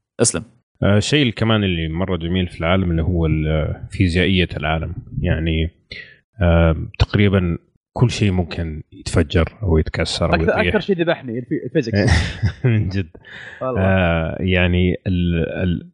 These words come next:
Speaker 2: لما ترمي القنبلة ويكون السطح، آه، مايل، حتتدحرج بشكل دقيق تماما، كأنه فعلا شيء حقيقي. ما حتتدحرج على طول بس عشان أنت رميتها على طول، لا، إذا كان فيها لفة ال-،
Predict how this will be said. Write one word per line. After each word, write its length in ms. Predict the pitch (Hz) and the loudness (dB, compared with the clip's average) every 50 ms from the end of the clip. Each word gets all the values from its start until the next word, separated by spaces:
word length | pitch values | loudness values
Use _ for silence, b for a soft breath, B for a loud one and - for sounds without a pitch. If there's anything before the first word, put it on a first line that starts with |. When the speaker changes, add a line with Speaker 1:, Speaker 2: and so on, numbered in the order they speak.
| - - | -4 0
Speaker 2:
لما 120 | 98 92 | 0 2
ترمي 240 | - - 117 110 104 | 2 2 2 2 2
القنبلة 440 | 98 - - 101 95 87 90 87 85 | 0 0 0 0 2 2 2 4 4
ويكون 380 | 82 82 80 - - 92 87 82 | 4 2 2 2 0 0 0 0
السطح، 520 | - - - 92 85 - - - - - - | -2 -2 -2 -2 -2 -2 -4 -8 -4 -2 0
آه، 400 | 82 78 78 78 78 78 85 85 | 2 2 2 2 2 0 0 0
مايل، 560 | 82 82 87 90 87 85 85 85 85 80 78 | 0 2 2 4 4 4 2 2 0 -2 -4
حتتدحرج 680 | - - - - 87 76 85 98 - - 90 85 82 76 76 87 - | -6 -6 -6 -6 -4 -2 -2 -2 -2 -2 -2 -2 -2 -2 -4 -8 -10
بشكل 600 | - - - 92 85 - - 90 82 82 80 80 | -8 -2 0 0 0 0 0 0 0 0 0 -2
دقيق 360 | - 82 - - 95 - - | -2 0 0 0 0 0 -2
تماما، 440 | - - 80 87 82 78 78 80 87 - | -4 -2 0 2 2 2 0 -2 -4 -2
كأنه 260 | - 92 90 87 80 | 0 2 2 2 2
فعلا 480 | - - 90 90 85 85 87 85 85 | 2 2 2 4 4 4 2 2 0
شيء 200 | 85 - 90 80 | 0 0 -2 -2
حقيقي. 480 | - - 85 78 80 80 - - 101 - b b b b b b - | -2 -4 -6 -6 -6 -4 -4 -6 -8 -10 b b b b b b -4
ما 140 | 101 95 82 | -2 -2 -2
حتتدحرج 640 | 82 - 120 78 76 98 87 - 92 85 76 80 | 0 -2 -2 -2 -2 -4 -2 -2 -2 -2 0 0
على 160 | 82 82 82 | 0 0 0
طول 260 | - - 95 90 87 | 0 0 0 0 0
بس 220 | 78 85 - - 82 | 0 -2 -2 0 -2
عشان 400 | 80 76 - 92 85 82 80 80 | -2 0 0 0 0 0 -2 -2
أنت 220 | 82 85 - - | -4 -4 -4 -4
رميتها 360 | - - 85 82 80 - - | -4 0 0 0 0 2 0
على 100 | 78 80 | 0 0
طول، 220 | 78 - 90 87 90 | 0 2 2 2 2
لا، 140 | 80 73 87 | 2 0 0
إذا 100 | 80 82 | 0 0
كان 260 | - - 95 92 90 | 0 0 0 0 0
فيها 260 | - - 98 90 85 | 0 0 0 2 2
لفة 420 | 87 92 92 - - - - 90 85 | 2 2 0 0 -2 -2 0 2 2
ال-، 200 | 85 82 82 | 2 2 0